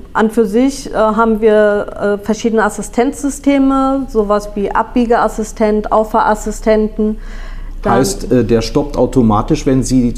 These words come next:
Speaker 2: zu nah dr-, auffahren?
Speaker 1: Genau, oder er gibt halt einen Warnton.
Speaker 2: Ja.
Speaker 1: Und weil automatisch stoppen werden dann die Notbremsassistenten. Die anderen warnen hauptsächlich erstmal.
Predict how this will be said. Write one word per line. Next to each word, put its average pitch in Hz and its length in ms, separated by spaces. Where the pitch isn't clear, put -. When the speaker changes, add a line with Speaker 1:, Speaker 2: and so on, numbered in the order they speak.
Speaker 2:
zu 127 260
nah 107 240
dr-, 110 200
auffahren? 165 480
Speaker 1:
Genau, 220 360
oder 226 200
er 208 160
gibt 208 240
halt 208 340
einen 202 160
Warnton. 277 720
Speaker 2:
Ja. 101 320
Speaker 1:
Und 208 720
weil 202 380
automatisch 247 520
stoppen 240 500
werden 214 240
dann 208 180
die 208 60
Notbremsassistenten. 185 1400
Die 190 100
anderen 214 540
warnen 226 400
hauptsächlich 240 640
erstmal. 277 460